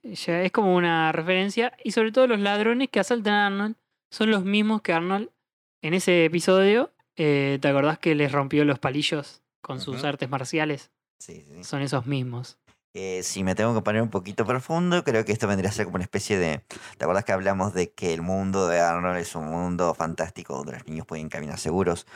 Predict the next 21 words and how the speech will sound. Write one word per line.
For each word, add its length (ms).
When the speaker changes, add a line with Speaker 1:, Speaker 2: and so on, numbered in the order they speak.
Speaker 1:
Sí. 220
Speaker 2:
pero 180
que 160
el, 280
en 160
Asaltado 580
es 100
como 300
una 160
excepción 560
a 40
ese 140
mundo? 460
Bueno, 400
eh, 840
esto 200
vendría 280
a 40
ser 180
la 180
versión 800